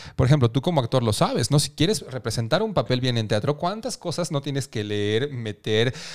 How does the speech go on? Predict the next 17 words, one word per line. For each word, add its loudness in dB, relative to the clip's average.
hacer, 2
¿no? 0
Vivir 2
el 2
personaje, 4
o -10
sea, 4
hacer 4
las 2
cosas 0
bien 2
toma 2
más 2
tiempo 2
que -6
hacerlas 0
mal. -4